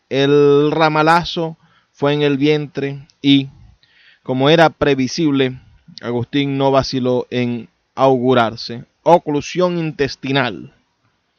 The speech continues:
Era solo una indigestión provocada por una consistente y gravosa paella.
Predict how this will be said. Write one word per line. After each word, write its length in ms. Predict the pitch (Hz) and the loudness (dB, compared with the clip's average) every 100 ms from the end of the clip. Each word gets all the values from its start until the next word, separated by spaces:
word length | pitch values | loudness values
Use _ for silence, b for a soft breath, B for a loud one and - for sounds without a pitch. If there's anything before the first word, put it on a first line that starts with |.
| _ _ _ | _ _ _
Era 680 | 127 139 143 147 143 135 127 | -4 0 2 2 4 2 2
solo 320 | 120 165 165 156 | 0 0 2 2
una 200 | 147 143 | 2 -2
indigestión 680 | 139 131 123 156 147 120 127 _ | -2 -4 -2 2 2 0 -12 _
provocada 800 | - 120 120 - 127 135 143 143 b b b b | -8 -6 -6 -4 0 0 0 -2 b b b b
por 160 | - 135 | -4 0
una 560 | 143 147 151 147 139 139 _ _ - | 0 2 2 2 0 -2 _ _ -2
consistente 1120 | 151 151 151 139 - 190 208 175 190 190 - _ | 0 2 0 -4 0 0 0 -6 -10 -10 -14 _
y 140 | - 139 | -8 -4
gravosa 760 | 139 131 135 135 135 120 117 _ _ _ | 0 0 0 -4 -4 -8 -10 _ _ _
paella. 600 | 131 123 110 107 107 | -2 0 -4 -8 -18